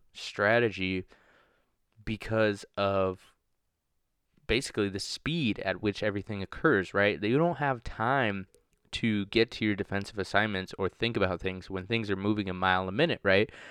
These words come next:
And that was the theory behind seven seconds or less. It was basically, like, by the time the defense adjusts and figures out what we're doing, the ball is already in the air because we've shot it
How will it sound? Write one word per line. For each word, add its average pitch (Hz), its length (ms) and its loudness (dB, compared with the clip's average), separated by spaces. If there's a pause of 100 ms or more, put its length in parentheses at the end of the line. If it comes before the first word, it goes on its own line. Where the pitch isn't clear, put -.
(240)
And 107 120 0
that 202 140 6
was 151 120 4
the 107 80 2
theory 143 440 2
behind 92 400 -4
seven 95 260 2
seconds 95 340 -4
or 87 80 -6
less. 131 360 0
It - 400 -20
was 107 100 0
basically, 123 340 4
like, 90 240 0
by 92 140 4
the 92 80 -4
time 127 560 2 (500)
the 104 180 -2
defense 104 600 -2 (180)
adjusts 107 500 2
and 98 140 -8
figures 104 320 0
out 120 180 8
what 104 140 -2
we're 95 120 -2
doing, 117 300 -2
the 87 60 -6
ball 107 400 2
is 85 140 -4 (120)
already 101 480 2 (100)
in 95 180 -6
the 90 180 -14
air 139 460 -2
because 92 320 -4
we've 92 260 -2 (160)
shot - 340 0
it 120 160 -8